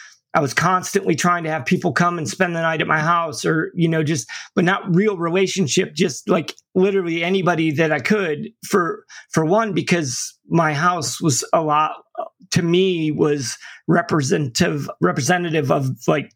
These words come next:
hell, because it was a scary old house that you know, I was always left alone in as my mother went out and didn't know when she'd come home, and I would be terrified. So constantly trying to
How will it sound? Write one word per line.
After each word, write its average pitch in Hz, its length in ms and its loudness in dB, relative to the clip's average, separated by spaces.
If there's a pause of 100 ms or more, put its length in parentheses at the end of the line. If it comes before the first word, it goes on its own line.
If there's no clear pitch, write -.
(140)
hell, 165 460 0
because 135 580 0 (560)
it 175 120 4
was 156 200 2
a 143 80 -2 (680)
scary 196 640 0
old 185 400 2
house 170 680 -2
that 180 280 0 (240)
you 165 180 4
know, 165 260 0
I 165 100 4
was 156 200 0
always 170 300 2
left 175 280 0
alone 180 440 2
in 160 300 -2
as 147 200 0
my 165 100 4
mother 170 360 2
went 160 260 0
out 170 360 0
and 151 160 4
didn't 180 240 0
know 170 140 0
when 160 180 -2
she'd 156 240 -6
come 170 200 2
home, 160 520 0
and 156 380 0 (400)
I 175 80 4
would 160 120 -2
be 151 120 2
terrified. 175 640 0
So - 180 -2
constantly 180 580 0
trying 170 320 0
to 165 220 -2